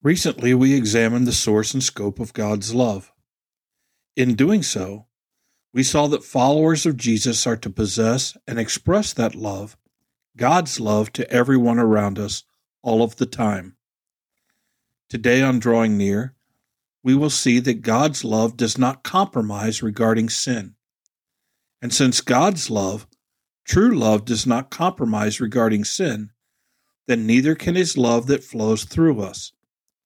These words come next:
So open your Bible and turn once again to the Gospel of John, chapter three, and join us as we study God's uncompromising love. Before we read God's Word together,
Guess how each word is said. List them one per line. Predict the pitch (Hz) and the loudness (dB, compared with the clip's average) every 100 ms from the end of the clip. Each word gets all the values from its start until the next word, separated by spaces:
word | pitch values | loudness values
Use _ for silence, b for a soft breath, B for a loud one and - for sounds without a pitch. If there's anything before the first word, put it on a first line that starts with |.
| _ _ _ _ _ | _ _ _ _ _
So | - 120 | 0 2
open | 117 113 156 | 4 2 2
your | 185 | 2
Bible | 120 107 113 156 - _ _ _ _ _ _ | 2 2 2 -2 -6 _ _ _ _ _ _
and | - 120 | -12 -6
turn | - 151 165 | 0 2 2
once | 156 147 151 190 | 2 2 2 -2
again | 147 113 104 117 - _ _ | 0 0 0 -6 -14 _ _
to | - | -2
the | 117 | -2
Gospel | 98 110 113 - 139 | 0 0 0 0 0
of | 165 | 0
John, | - 113 107 120 | -2 -2 -2 -4
chapter | - 113 - 139 | 0 -2 0 -4
three, | 131 107 95 113 123 _ _ _ _ _ - | -4 -14 -14 -16 _ _ _ _ _ _ -8
and | 131 110 | -4 2
join | 131 170 190 | 2 4 0
us | 180 | 2
as | 180 175 202 | 0 0 0
we | |
study | 190 - 113 110 107 113 _ _ _ _ - | -2 0 0 2 0 -2 _ _ _ _ -6
God's | 110 113 123 127 135 | 0 2 2 0 -2
uncompromising | 123 - 156 147 135 113 104 101 110 107 | -2 -2 -2 -2 0 0 0 0 -2 -2
love. | 110 110 90 - _ _ _ _ _ _ _ _ _ _ _ _ _ - | 0 0 -2 -12 _ _ _ _ _ _ _ _ _ _ _ _ _ -12
Before | 110 - 131 156 | -10 0 2 4
we | 147 | 4
read | 135 135 | 4 4
God's | 127 123 113 - | 2 2 0 -2
Word | 127 143 | 0 0
together, | 120 101 98 107 127 | -4 -6 -8 -10 -16